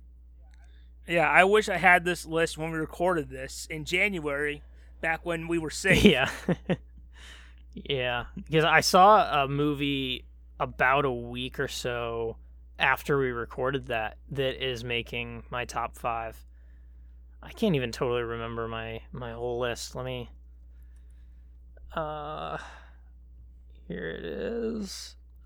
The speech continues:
Speaker 2: Um, right, okay.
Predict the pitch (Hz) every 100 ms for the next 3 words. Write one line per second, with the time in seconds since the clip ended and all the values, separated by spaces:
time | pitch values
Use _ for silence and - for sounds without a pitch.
0 | - - 175 214 - 190 202 202 202 -
1 | - - - - - - - - - -
2 | - - - - - - - - - -
3 | - - - - - - - - - 170
4 | 160 156 151 139 123 - 165 160 -